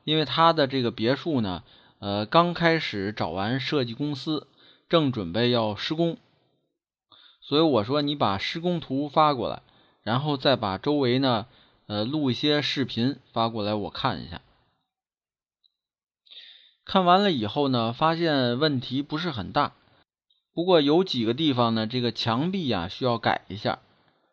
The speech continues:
而且呢，这个门呢需要调整。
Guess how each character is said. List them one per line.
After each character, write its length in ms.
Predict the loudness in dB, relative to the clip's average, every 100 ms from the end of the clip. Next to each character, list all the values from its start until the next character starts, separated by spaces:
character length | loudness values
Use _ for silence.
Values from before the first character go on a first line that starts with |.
| _ _
而 180 | -4 -2
且 160 | -2
呢， 160 | -2 -2
这 100 | 0
个 80 | 2
门 360 | 2 2 2
呢 180 | 2 2
需 200 | -2 -2
要 180 | -2 -2
调 280 | -4 -6 -4
整。 160 | -6